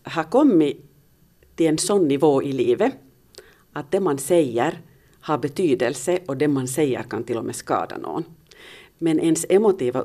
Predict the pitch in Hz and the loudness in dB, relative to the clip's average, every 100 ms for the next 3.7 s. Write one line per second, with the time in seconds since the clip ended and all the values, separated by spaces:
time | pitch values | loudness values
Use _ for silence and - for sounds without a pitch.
0 | 151 143 - 104 - 101 123 131 131 - | -2 -2 -6 -10 -6 -8 -2 -2 -2 -2
1 | 143 127 117 - - 117 131 - - _ | -2 0 0 -4 -8 -8 -8 -18 -20 _
2 | - 156 156 127 123 127 - 131 131 123 | -6 -2 2 2 0 -6 -10 -10 -4 0
3 | 120 120 - 127 127 - | 0 -2 -4 -6 -6 -4